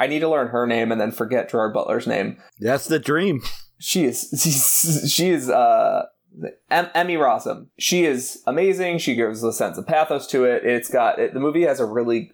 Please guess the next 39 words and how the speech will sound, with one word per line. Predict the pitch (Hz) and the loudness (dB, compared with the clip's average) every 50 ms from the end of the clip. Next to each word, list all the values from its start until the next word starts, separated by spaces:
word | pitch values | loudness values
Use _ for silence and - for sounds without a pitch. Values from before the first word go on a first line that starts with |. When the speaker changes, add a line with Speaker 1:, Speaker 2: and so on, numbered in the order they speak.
| _ | _
Speaker 1:
uh, | 110 110 104 - 113 | 0 2 2 2 0
wonderful | 120 117 113 117 113 - - 113 | -2 -2 -2 -4 -6 -6 -6 -6
sense | - - - 107 107 107 - - - - | -4 -4 -4 -4 -4 -6 -8 -8 -6 -2
of, | - 90 - - - - - - - | 0 0 0 0 -2 -6 -8 -4 -2
um, | 82 76 60 60 53 - - _ _ _ _ _ - - - - _ | 0 0 0 -2 -2 -4 -10 _ _ _ _ _ -20 -20 -20 -20 _
staging. | - - - 147 123 123 123 160 156 160 170 175 | -8 -2 0 0 0 0 2 2 0 0 0 -2
Like, | 151 117 110 - | -2 -2 -2 -2
it's | 117 110 | -2 -2
a | 131 120 | 0 2
really, | 135 147 147 117 - - _ - | 2 2 2 0 -2 -6 _ -4
it, | 104 - - - | -2 -2 -2 -4
it's | - - - | -4 -4 -2
a | 117 | -2
really, | - 117 120 123 123 | 0 0 0 2 2
like, | 120 110 - - - - - | 2 2 0 0 -2 -4 -8
lavish | 107 101 - 104 107 113 117 123 127 123 - - - - - - | -6 -4 -2 -2 0 0 -2 0 -2 -2 -2 -2 -4 -6 -4 -4
musical, | 107 113 113 113 123 147 147 - 156 160 175 - - - - - - _ _ | -2 -2 -2 0 -2 -2 -2 0 0 0 -2 -4 -8 -16 -20 -20 -20 _ _
but | 147 139 135 - - | 0 0 0 0 0
it | 143 135 | 0 0
is | 147 151 151 147 - | 0 0 0 -2 -4
super | - - - - - 127 127 127 170 165 | -6 -4 -2 -2 -2 -2 0 0 -2 -2
slow. | - - - 127 120 113 110 113 113 110 110 90 - - _ _ _ _ _ _ _ _ _ | -2 -4 -2 2 2 4 4 4 4 2 0 -2 -6 -12 _ _ _ _ _ _ _ _ _
They | - - 123 120 | -2 0 0 2
wanted | 120 123 127 127 123 | 2 2 0 0 -2
to | 123 | -2
get | 110 107 - - | 0 0 0 0
every | - 117 131 139 127 | 0 0 0 -2 -2
fucking | - - 123 120 - 113 110 | -2 -2 -2 -2 -2 -6 -6
piece | - - 113 113 - - | -4 -2 -2 -2 0 -2
of | 113 | -2
the | 107 | -2
musical | 107 107 107 107 117 117 - 120 113 110 | 0 0 0 0 -2 0 0 0 0 0
in | 110 117 | 0 0
there, | 117 113 110 | 0 0 0
which | 117 117 - | 0 -2 -2
means | - 107 104 - - | -2 -2 -2 -4 -4
it's | - - - | -6 -4 -4
so | - - 110 107 113 | -2 0 0 0 2
long. | 120 123 117 113 110 110 110 110 110 110 104 117 | 2 2 0 0 0 0 0 0 -2 -4 -6 -12